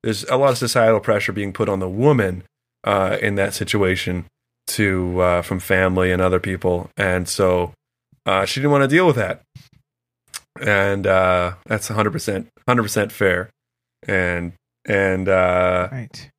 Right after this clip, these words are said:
Speaker 1: yeah, and it, and it was still pretty early, but, uh, so cu-, cu-, fast
Speaker 2: So
Speaker 1: forward.
Speaker 2: wait, how long had you been dating before w-, when you had flown to Paris, uh, unsuccessfully? How long
Speaker 1: Three
Speaker 2: had you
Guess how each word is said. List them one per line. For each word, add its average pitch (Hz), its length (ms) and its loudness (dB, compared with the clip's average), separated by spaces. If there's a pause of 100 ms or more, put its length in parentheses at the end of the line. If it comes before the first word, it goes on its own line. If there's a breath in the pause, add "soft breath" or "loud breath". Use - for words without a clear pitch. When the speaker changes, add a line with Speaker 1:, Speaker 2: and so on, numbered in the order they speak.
(120)
Speaker 1:
yeah, 139 280 4
and 135 160 0
it, 147 160 2
and 156 160 2
it 143 80 4
was 117 180 0
still 117 220 0
pretty 101 320 -4
early, 101 360 -2
but, 107 260 0
uh, 101 460 0 (340)
so 113 380 2
cu-, - 480 -8
cu-, - 180 0
fast 147 300 -2
Speaker 2:
So - 60 -18
Speaker 1:
forward. 139 180 2
Speaker 2:
wait, 240 120 2
how 247 140 0
long 277 200 2
had 269 120 -4
you 247 80 -6
been 247 140 -4
dating 226 320 0
before 220 600 2
w-, 180 220 -8 (100)
when 180 280 0
you 185 100 4
had 170 160 0
flown 175 300 0
to 170 80 -6
Paris, 180 580 0 (580 soft breath)
uh, 127 540 0 (180)
unsuccessfully? 156 680 -4
How 135 140 -2
long 143 320 0
Speaker 1:
Three 139 320 2
Speaker 2:
had 131 40 4
you 117 60 6